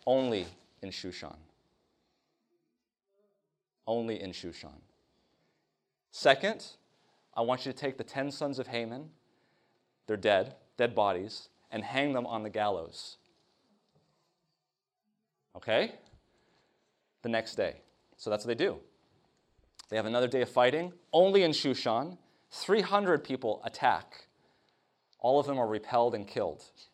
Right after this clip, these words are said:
Nobody dies from the Jews' side. And Haman's ten sons are hanged. In the provinces on the fourteenth, they're all resting. They're celebrating. And this is the day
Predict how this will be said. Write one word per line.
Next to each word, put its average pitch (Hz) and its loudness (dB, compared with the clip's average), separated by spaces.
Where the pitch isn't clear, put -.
Nobody 123 2
dies - 0
from 95 -2
the 104 -8
Jews' 95 -8
side. 76 -8
And 107 -4
Haman's 117 -2
ten 110 -6
sons 98 -6
are 92 -10
hanged. 87 -14
In 160 2
the 156 4
provinces 233 2
on 170 0
the 156 -2
fourteenth, 147 -2
they're 135 -2
all 131 2
resting. 127 -2
They're 117 -4
celebrating. 110 -2
And 120 0
this 180 2
is 185 -4
the 175 0
day 135 2